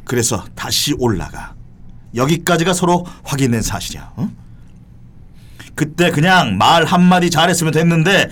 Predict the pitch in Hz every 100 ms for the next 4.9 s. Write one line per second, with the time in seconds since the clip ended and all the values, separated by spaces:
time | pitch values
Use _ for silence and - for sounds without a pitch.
0 | - - - - - 139 156 175 160 -
1 | 131 120 95 - - - - - - -
2 | - - - - - - 98 98 117 101
3 | 98 - 110 113 117 104 104 85 - -
4 | - - - 123 101 95 - -